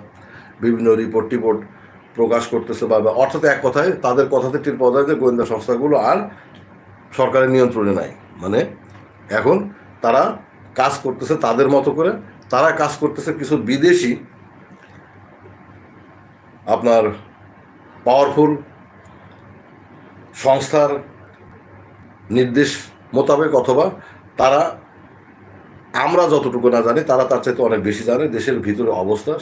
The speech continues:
সামনে যারা নির্বাচনে ক্ষমতায় আসতেছে, আসবে, তাদের হয়ে তারা কাজ করা শুরু করেছে already। সামনে আরও কাজ কর-, মানে যত দিন যাবে ততই এটা বাড়তে থাকবে, সর-, সরকারের নিয়ন্ত্রণ কমতে থাকবে।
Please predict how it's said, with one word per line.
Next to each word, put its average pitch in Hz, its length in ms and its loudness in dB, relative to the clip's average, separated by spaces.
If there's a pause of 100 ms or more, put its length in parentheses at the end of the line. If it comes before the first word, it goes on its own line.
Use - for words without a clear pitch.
সামনে 110 280 -2
যারা 107 340 2
নির্বাচনে 107 840 -2 (420)
ক্ষমতায় 110 380 0
আসতেছে, 101 480 -4
আসবে, 98 480 -4 (1400)
তাদের 143 360 2 (160)
হয়ে 139 200 4
তারা 139 380 0 (300)
কাজ 123 280 -2
করা 131 340 2
শুরু 123 300 0
করেছে 135 300 4
already। 143 360 2
সামনে 127 300 0
আরও 110 200 2
কাজ 107 160 -2 (100)
কর-, 101 180 -2
মানে 87 360 -4 (320)
যত 147 200 2
দিন 139 220 2
যাবে 175 180 2
ততই 131 300 -4 (120)
এটা 123 200 -4
বাড়তে 101 280 -4
থাকবে, 127 260 -4
সর-, 123 200 -2
সরকারের 120 400 -2
নিয়ন্ত্রণ 113 300 -8
কমতে 185 280 -4
থাকবে। - 280 -10